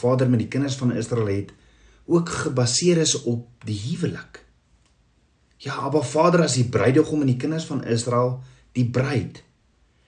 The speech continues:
En die woord, die huwelikskontrak, of in Hebreëus, die ketubah. Met ander woorde, die afspraak wat Abba Vader met die kinders van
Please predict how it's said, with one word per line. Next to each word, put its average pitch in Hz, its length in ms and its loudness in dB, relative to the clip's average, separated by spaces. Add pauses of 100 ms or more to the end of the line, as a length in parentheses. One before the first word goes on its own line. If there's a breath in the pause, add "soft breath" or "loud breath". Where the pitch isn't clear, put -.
(280)
En 123 240 4
die 117 160 6
woord, 127 640 2 (240)
die 120 160 2 (140)
huwelikskontrak, 123 1000 0
of 110 160 -2
in 123 140 4
Hebreëus, 131 720 0 (340 soft breath)
die 104 160 -8
ketubah. 123 480 -2 (800 loud breath)
Met 131 100 0
ander 180 180 -2
woorde, 190 200 4
die 156 240 4
afspraak - 480 0
wat 170 140 0
Abba 135 180 -2
Vader 139 460 -2 (800 loud breath)
met 117 80 0
die 117 120 2
kinders 170 280 -2
van 156 160 -4